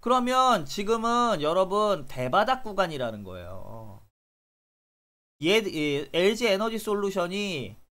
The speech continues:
반등을 주다 보니까 여러분 지금 오늘 오 퍼센트 빠-, 오 퍼센트 지금 반등 주고 있다?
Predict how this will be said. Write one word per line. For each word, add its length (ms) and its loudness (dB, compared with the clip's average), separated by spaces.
반등을 580 2
주다 280 2
보니까 460 -4
여러분 540 -2
지금 240 -4
오늘 280 0
오 200 0
퍼센트 680 0
빠-, 280 6
오 240 -4
퍼센트 420 0
지금 180 -8
반등 320 -4
주고 180 -10
있다? 480 2